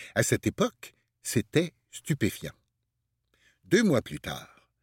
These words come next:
un concepteur de logiciels, Jackie Alcine, qui est noir, tout comme une amie, a découvert sur une photo que Google les avait étiquetés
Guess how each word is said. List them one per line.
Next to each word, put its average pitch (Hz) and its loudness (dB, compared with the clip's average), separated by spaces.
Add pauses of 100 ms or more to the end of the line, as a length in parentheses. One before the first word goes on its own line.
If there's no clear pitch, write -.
(420)
un 123 4
concepteur 156 2
de 110 2
logiciels, 95 -2 (320)
Jackie 101 2
Alcine, 92 -2 (200)
qui 78 -6
est 80 -2
noir, 147 -4 (360)
tout 117 0
comme 78 -4
une 85 -2
amie, 135 0 (640)
a 127 8
découvert 165 2
sur 101 -2
une 180 0
photo 175 -2 (320)
que - 4
Google 165 4 (100)
les 110 2
avait 98 2
étiquetés 190 -2